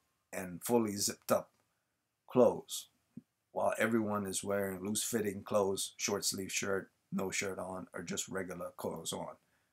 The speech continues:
This dude has a beanie on, and he got to the end wearing a beanie. So he's, I, it's assumed that this guy is a boxer type. So endurance is something that he's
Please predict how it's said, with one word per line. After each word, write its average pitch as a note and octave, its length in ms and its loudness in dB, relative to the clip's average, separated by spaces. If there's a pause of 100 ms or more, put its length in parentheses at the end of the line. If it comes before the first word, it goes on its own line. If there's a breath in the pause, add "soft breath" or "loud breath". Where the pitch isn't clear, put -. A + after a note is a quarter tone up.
(140)
This G#2+ 120 -8
dude A#2+ 200 4
has A2 220 4
a G2 40 -8
beanie G#2+ 460 2
on, F2+ 320 -10 (140)
and G#2 140 -8
he G#2+ 80 -4
got F#2 220 -4
to G2+ 60 -8
the F2 180 -8
end F#2 380 -4 (800)
wearing G#2 280 0
a F#2 60 -6
beanie. F#2+ 480 -4
So F#2 240 -6
he's, A#2 320 2 (420)
I, C3 140 0 (100)
it's B2 240 2
assumed B2 460 4
that F#2 140 -4
this G2+ 160 0
guy G2 180 4
is F#2 140 -2
a G2+ 60 -4
boxer F2+ 440 -2
type. - 320 -6
So - 160 -2
endurance G2+ 520 -2
is F#2+ 140 0
something G2 380 -2
that E2+ 140 -8
he's F#2 420 -4